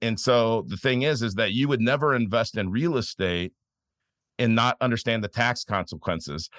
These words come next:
But the government won't tell you how much they're gonna tax you when you take that money out in the future, thirty, forty years from now. That's crazy. Nobody would do that if they understood it.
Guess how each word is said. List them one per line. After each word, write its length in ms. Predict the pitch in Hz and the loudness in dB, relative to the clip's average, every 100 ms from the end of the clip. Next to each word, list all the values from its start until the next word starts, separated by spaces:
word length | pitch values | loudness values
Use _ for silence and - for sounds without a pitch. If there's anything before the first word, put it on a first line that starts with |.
| - _ | -20 _
But 240 | 120 113 - - | 4 4 0 -14
the 120 | - 92 | -4 2
government 540 | 117 160 160 131 - | 4 6 6 4 2
won't 340 | 113 135 151 | 2 2 2
tell 280 | - 143 170 | 2 4 4
you 360 | 151 117 104 98 - | 2 0 0 -4 -2
how 160 | 113 | 2
much 160 | 127 123 | 2 2
they're 100 | 120 | 2
gonna 160 | 113 | 0
tax 440 | 101 - 143 156 - | 0 0 0 0 -2
you 200 | 113 107 | -2 -2
when 140 | 110 | -2
you 80 | 113 | -2
take 240 | - 101 | 0 -2
that 180 | 110 98 | 2 0
money 300 | 107 104 107 | 0 -2 0
out 260 | 135 151 - | 0 0 -2
in 100 | 107 | -6
the 60 | 101 | -8
future, 400 | 104 92 85 80 - | -4 -6 -4 -6 0
thirty, 280 | 104 101 95 | 2 2 0
forty 320 | 98 98 95 | 0 0 0
years 240 | 90 90 | 0 -2
from 160 | - 87 | -2 -2
now. 220 | 82 58 _ _ _ _ _ _ _ _ _ _ | -2 -4 _ _ _ _ _ _ _ _ _ _
That's 260 | 139 131 117 | 0 0 0
crazy. 600 | - 135 156 127 101 - _ - | 0 2 4 2 0 -2 _ -4
Nobody 640 | 101 131 143 156 147 143 | 2 4 6 4 2 2
would 140 | 127 120 | 2 0
do 140 | 151 | 2
that 180 | 135 113 | 2 2
if 80 | 98 | 2
they 140 | 110 | 0
understood 380 | 107 98 - 120 | 0 -2 0 0
it. 100 | 78 | 0